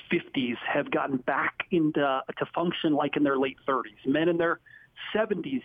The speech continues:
get back to function like in their fifties. We hear about this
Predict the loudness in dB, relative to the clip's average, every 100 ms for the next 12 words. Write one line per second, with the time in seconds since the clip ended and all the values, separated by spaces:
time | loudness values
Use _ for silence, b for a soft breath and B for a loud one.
0 | -8 -2 -2 -2 -4 -4 0 0 2 0
1 | 0 0 0 0 0 -2 -4 -4 -4 -4
2 | -6 -16 _ b b b _ 4 4 4
3 | 4 4 2 -2 0 -2